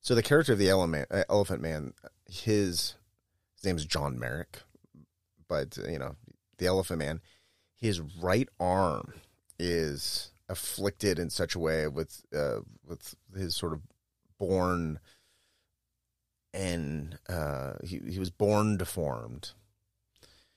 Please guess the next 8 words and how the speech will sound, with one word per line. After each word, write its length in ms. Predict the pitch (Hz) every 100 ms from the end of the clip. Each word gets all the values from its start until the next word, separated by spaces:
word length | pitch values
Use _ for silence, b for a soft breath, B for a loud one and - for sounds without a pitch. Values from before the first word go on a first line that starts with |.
| b
right? 280 | - 85 87
So, 400 | - 107 85 87 - - -
but 120 | 98
his 160 | 98
right 300 | 82 104 135 -
arm, 600 | 120 175 123 85 87 135 - _ _ _ _ _ -
just 300 | 101 98 -
like 380 | 90 - -